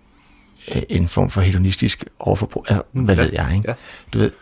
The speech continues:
Speaker 1: der er ikke nogen, nødvendigvis nogen, øh, hegemoni.
Speaker 2: Nej.
Speaker 1: Øh, og, og, og, og det kan man sige på mange måder heldigvis, ikke?
Speaker 2: Mm.
Speaker 1: Men, øh, det er på tværs af tider,
Speaker 2: Ja.
Speaker 1: og, øh, det er på tværs af generationer.
Speaker 2: Mm.
Speaker 1: Apropos, det er også noget, vi,
Speaker 2: Ja.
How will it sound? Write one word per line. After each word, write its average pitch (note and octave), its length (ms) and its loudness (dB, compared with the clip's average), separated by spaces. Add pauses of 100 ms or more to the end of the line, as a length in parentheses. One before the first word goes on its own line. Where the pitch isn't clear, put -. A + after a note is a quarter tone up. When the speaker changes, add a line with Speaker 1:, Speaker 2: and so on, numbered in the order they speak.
(800)
Speaker 1:
der G#2+ 80 4
er F#2+ 100 4
ikke G2+ 160 2
nogen, A2 240 2
nødvendigvis G#2+ 480 0
nogen, G2+ 280 -2
øh, G#2+ 100 -6
hegemoni. A2 760 0 (100)
Speaker 2:
Nej. - 200 0 (920)
Speaker 1:
Øh, F#2+ 360 0
og, - 220 0
og, G#2+ 80 -4 (100)
og, - 300 0
og F#2 180 -2
det - 160 -16
kan F#2+ 80 4
man F2 60 2
sige G2 180 -4
på E2+ 80 0
mange F2 180 2
måder F#2+ 120 2
heldigvis, G2+ 500 0
ikke? G#2+ 120 0 (540)
Speaker 2:
Mm. A#2 60 -8 (180)
Speaker 1:
Men, F#2+ 220 4
øh, F2+ 160 2 (720)
det G#2+ 60 6
er G2 40 2
på - 100 -2
tværs G#2 320 2
af B2 60 0
tider, B2 340 0 (340)
Speaker 2:
Ja. - 40 -8 (240)
Speaker 1:
og, G2 340 0
øh, F2+ 180 0 (100)
det - 20 0
er F#2+ 60 -2
på G2 100 -4
tværs - 360 0
af - 40 -10
generationer. F#2 600 -2 (140)
Speaker 2:
Mm. C3 80 -8
Speaker 1:
Apropos, A2+ 340 -2
det G2+ 80 0
er F#2+ 40 4
også F#2 140 0
noget, F#2+ 120 0
vi, E2+ 180 -2 (400)
Speaker 2:
Ja. B2+ 100 -8